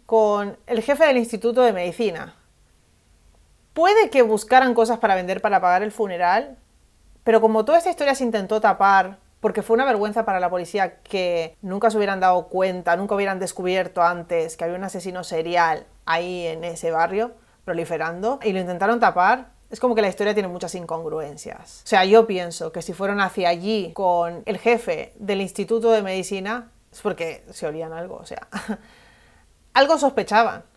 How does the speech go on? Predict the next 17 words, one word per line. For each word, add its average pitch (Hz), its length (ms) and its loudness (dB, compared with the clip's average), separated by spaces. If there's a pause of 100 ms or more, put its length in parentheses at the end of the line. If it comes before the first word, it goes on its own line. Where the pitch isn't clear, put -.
(360)
No 240 100 2
es 226 80 2
que 277 80 0
simplemente 220 420 4
querían 196 220 2
vender 180 260 -2
cosas 175 220 -4
para 170 140 -2
el 160 40 -6
funeral. 180 520 -4 (260)
Y 240 100 4
es 220 40 2
que 247 80 8
además 214 260 6
no 233 220 2
tardaron 214 580 4
nada. 240 380 0